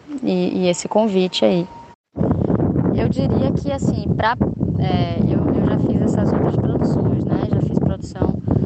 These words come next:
de espetáculo de teatro, né? Que, que envolvia show, que envolvia músicas, né? Então, de certa forma, tinha um pouco já desse aspecto. Mas acho que, assim, o, é, produzir um disco pra um outro artista é, é a primeira vez.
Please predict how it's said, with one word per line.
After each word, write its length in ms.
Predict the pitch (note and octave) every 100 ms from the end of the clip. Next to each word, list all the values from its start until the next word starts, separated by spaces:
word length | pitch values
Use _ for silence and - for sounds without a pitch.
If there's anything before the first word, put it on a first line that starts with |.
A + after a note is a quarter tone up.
| - - -
de 120 | F#3
espetáculo 600 | F#3 - G#3 F3+ E3+ F#3
de 100 | -
teatro, 600 | - - G3+ F3+ - -
né? 140 | E3+ -
Que, 600 | - E3+ E3 - - -
que 60 | F#3+
envolvia 680 | F3 F#3 F3+ E3+ G3 G3 E3+
show, 440 | - F#3 F#3+ F#3
que 160 | - F#3+
envolvia 580 | F3+ F#3 D#3+ F3 G3 F3
músicas, 960 | - - - F#3 F#3+ G3 - - F3+
né? 280 | F4 F4+ -
Então, 320 | - - - -
de 120 | B3
certa 380 | - A#3 - -
forma, 520 | - F3+ F#3 - -
tinha 280 | - - G#3
um 80 | -
pouco 300 | F#3+ - -
já 180 | F3 F3
desse 260 | F3 E3
aspecto. 640 | - - E3+ F3 - - - - - - - - - - -
Mas 280 | G#3 A3 A#3
acho 200 | A#3 -
que, 100 | B3+
assim, 340 | B3 - G#3 G3
o, 120 | - - - -
é, 200 | E3+ E3+
produzir 500 | - G3+ - F3+ G#3+
um 160 | A#3+
disco 480 | G3+ E3+ A3 A3+ -
pra 160 | - F#3
um 140 | F#3
outro 260 | G3 A#3 A#3+
artista 760 | G3+ - F#3 F3+ - A3 G#3+ -
é, 440 | F#3 F3+ - E3+
é 40 | F3+
a 60 |
primeira 400 | - G3+ F#3 F#3+
vez. 580 | G#3+ F3+ D#3+ E3 -